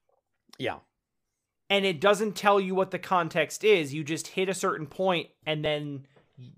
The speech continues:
Speaker 2: that item becomes selectable. And it, like, you never really know
Speaker 1: Oh.
Speaker 2: when that is.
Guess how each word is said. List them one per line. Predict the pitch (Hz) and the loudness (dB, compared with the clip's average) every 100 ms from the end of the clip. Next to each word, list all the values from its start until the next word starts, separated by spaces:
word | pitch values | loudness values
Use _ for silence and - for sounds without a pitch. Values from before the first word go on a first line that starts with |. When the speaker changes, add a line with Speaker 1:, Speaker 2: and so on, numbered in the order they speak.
| 131 | -2
Speaker 2:
that | 170 170 165 | 2 4 6
item | 170 165 143 | 6 6 0
becomes | 147 - 170 156 151 139 | -4 -4 0 0 -2 -4
selectable. | - 135 131 - 104 76 - _ _ _ _ _ _ _ _ _ _ _ _ - | -4 -2 -2 -4 -14 -14 -18 _ _ _ _ _ _ _ _ _ _ _ _ -2
And | 185 180 | 2 2
it, | 165 | 0
like, | 170 160 131 | 2 2 0
you | 180 | -4
never | 180 190 202 | 0 2 2
really | 190 196 190 190 | 2 0 0 0
know | 196 202 202 | 4 6 6
Speaker 1:
Oh. | 214 202 | 6 6
Speaker 2:
when | 165 135 - | 6 6 4
that | 190 185 180 | 4 4 4
is. | 233 135 82 - - | 2 0 -2 -14 -14